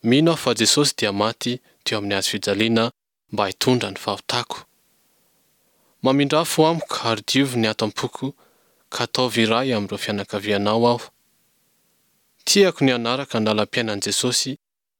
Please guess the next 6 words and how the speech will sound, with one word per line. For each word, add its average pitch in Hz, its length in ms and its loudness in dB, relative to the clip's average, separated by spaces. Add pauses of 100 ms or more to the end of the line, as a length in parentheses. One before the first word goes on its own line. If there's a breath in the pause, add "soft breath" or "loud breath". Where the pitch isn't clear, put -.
(240)
ary 113 180 -2
aorian'ny 123 420 2
fahafatesana 120 640 -2
dia 101 320 -2 (420 soft breath)
hiara-miaina 110 540 0
aminao 110 500 0